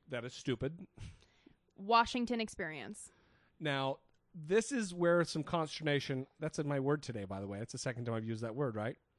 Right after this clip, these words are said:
Speaker 2: I don't think so.
Speaker 1: No?
Speaker 2: I haven't heard it.
Speaker 1: Huh. Uh, th-, th-, there was some issue that people took with that reason where, when we shared this online. And what people need to understand is Washington experience, not experience. They're not,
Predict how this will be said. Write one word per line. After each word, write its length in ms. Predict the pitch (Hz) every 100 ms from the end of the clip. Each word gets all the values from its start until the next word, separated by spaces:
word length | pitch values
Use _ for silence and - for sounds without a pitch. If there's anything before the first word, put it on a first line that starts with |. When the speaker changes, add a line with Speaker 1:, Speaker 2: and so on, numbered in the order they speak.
| -
Speaker 2:
I 80 | 220
don't 100 | 220
think 160 | 294 -
so. 140 | 247
Speaker 1:
No? 300 | 277 214 294 -
Speaker 2:
I 60 | 311
haven't 160 | 320
heard 120 | 294
it. 140 | 330 359 -
Speaker 1:
Huh. 80 | 127 - _ _ _ _ _ _ _ _ _ -
Uh, 240 | 151 147 143 147 147 - 160
th-, 120 | 170 170
th-, 140 | 165
there 180 | 165 180
was 260 | 170 196 220
some 180 | 220 190
issue 460 | 170 180 165 156 160 156
that 140 | 151
people 220 | 143 156 143
took 200 | 151 -
with 260 | 139 147
that 200 | 151 143
reason 500 | 143 135 120 120 120 - _ _ _ _ - - -
where, 180 | 156 139
when 200 | 143 139
we 80 | 127
shared 240 | 139 123
this 160 | 117 120
online. 520 | 117 123 117 95 98 _ - -
And 280 | 131 120 120 - _
what 160 | 170 196
people 220 | 220 202
need 120 | 175
to 80 | 151
understand 480 | 143 135 - 170 151
is 140 | 135
Washington 760 | 135 143 175 202 - 147 - 120
experience, 600 | 107 - 113 92 71 - _ _ -
not 260 | 147 170 214
experience. 800 | - - - 277 226 123 90 -
They're 140 | 165
not, 220 | 185 185